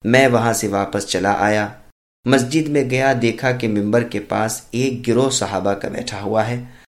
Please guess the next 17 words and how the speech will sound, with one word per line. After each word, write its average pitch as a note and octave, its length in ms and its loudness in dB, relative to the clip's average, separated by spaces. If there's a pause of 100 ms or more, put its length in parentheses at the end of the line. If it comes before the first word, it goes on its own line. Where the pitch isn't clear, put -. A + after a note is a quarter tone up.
(160)
اور B2 120 4
باز B2 380 4
باز A2+ 420 2
کے G#2+ 140 -2
تو B2 280 -4
آنسو G2 300 -2
نکل G#2+ 260 -2
رہے G#2 220 -2
ہیں۔ G#2+ 200 -10 (420)
میں C#3+ 140 4 (100)
تھوڑی D#3+ 300 4
سی F3 200 -4
دیر C#3+ 240 2
بیٹھا، A#2 460 2
لیکن B2 420 -2
چین D3+ 300 2
کہاں۔ C#3 420 -2